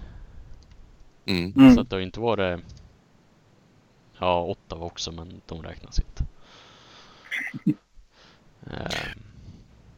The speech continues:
Speaker 3: så att ser man det så, så är det ju kanske ännu mer imponerande att vi <laughs> lyckades få ihop tio matcher, liksom.
Speaker 1: Ja.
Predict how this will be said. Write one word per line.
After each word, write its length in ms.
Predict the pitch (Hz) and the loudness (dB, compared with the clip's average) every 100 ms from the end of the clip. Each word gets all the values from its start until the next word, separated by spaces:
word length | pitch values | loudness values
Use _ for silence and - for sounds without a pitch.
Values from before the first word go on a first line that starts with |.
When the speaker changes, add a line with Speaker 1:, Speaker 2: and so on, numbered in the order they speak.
| - _ - - _ _ - | -20 _ -20 -20 _ _ -12
Speaker 3:
så 140 | - 104 | -4 -4
att 100 | - | -2
ser 200 | 104 98 | 0 0
man 140 | 90 | -2
det 60 | 87 | -2
så, 280 | 127 151 | -2 0
så 120 | - 101 | 2 4
är 100 | 95 | 4
det 60 | |
ju 100 | 90 | 2
kanske 300 | - 92 98 | -2 -4 -4
ännu 300 | 90 92 120 | -4 -2 -2
mer 340 | 110 95 85 - - - - - - - - - - | 0 -2 -2 -6 -14 -16 -20 -20 -20 -20 -20 -20 -14
imponerande 800 | 95 87 92 113 104 82 80 - - - - | -12 -10 -6 -4 -4 -6 -8 -6 -4 -4 -6
att 200 | 101 - | -2 -2
vi 120 | 90 90 - - - - | -2 -6 -6 -12 -20 -20
<laughs> 420 | - - - - | -20 -20 -20 -12
lyckades 360 | 98 95 92 - | -6 -2 -2 -4
få 80 | 92 | -6
ihop 220 | 117 - | -8 -8
tio 260 | 95 82 | -10 -10
matcher, 380 | 82 - - 50 - | -14 -14 -12 -12 -6
liksom. 160 | - - - - - - - | -6 -6 -18 -20 -20 -10 -2
Speaker 1:
Ja. 300 | 80 78 | 0 0